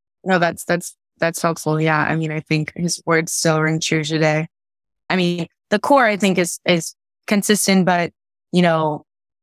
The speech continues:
back then it was primarily through, um, yeah, colonies and, and, you know, through the different liberation, um, struggles throughout the fifties, sixties, seventies,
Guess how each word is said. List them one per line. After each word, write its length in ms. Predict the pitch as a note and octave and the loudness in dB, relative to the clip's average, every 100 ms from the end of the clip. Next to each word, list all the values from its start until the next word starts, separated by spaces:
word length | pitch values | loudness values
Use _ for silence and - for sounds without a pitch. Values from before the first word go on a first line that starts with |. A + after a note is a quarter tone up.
| _ _ _ _ _ - | _ _ _ _ _ -2
back 240 | F3+ F3+ | -2 0
then 400 | E3+ F3 F3 F3 | 2 4 6 4
it 100 | E3 | 2
was 220 | F3 E3 | -2 -4
primarily 580 | - F3 E3+ E3+ E3 E3 | -2 0 4 4 2 0
through, 500 | - E3 E3 D#3+ D#3+ - D#3 - - | 0 0 2 2 0 -8 -20 -20 -8
um, 540 | E3 D#3+ D#3 D3+ - F3 _ - | -2 -2 -2 -4 -8 -12 _ -6
yeah, 240 | - - | -2 -2
colonies 600 | - F3 E3+ D#3+ D#3+ D3+ | -2 0 2 2 0 -2
and, 140 | D#3 D3+ | -6 -6
and, 380 | D3+ D#3 D#3 - _ _ | -6 -6 -12 -20 _ _
you 100 | D#3 | -6
know, 260 | D3+ - - - _ _ _ _ _ _ - | -2 -2 -4 -10 _ _ _ _ _ _ 0
through 220 | F#3 F3 | 2 2
the 160 | E3+ E3 | 2 2
different 400 | F3+ - F3 E3+ | 0 0 -2 0
liberation, 640 | E3 D#3+ E3 - E3+ E3 | 0 2 2 0 0 0
um, 360 | D#3+ D#3 D3+ D3+ _ _ _ | 0 -2 -6 -10 _ _ _
struggles 680 | - - F#3 F3 E3+ D#3+ - - | -4 0 0 2 0 0 -8 -2
throughout 200 | E3+ D#3+ | -2 0
the 80 | E3 | -4
fifties, 260 | D#3+ E3 | -4 -2
sixties, 540 | - E3 E3+ D#3+ - - _ _ _ | -2 -2 -2 -4 -6 -16 _ _ _
seventies, 540 | - F#3 E3+ E3 - | -4 0 0 0 -6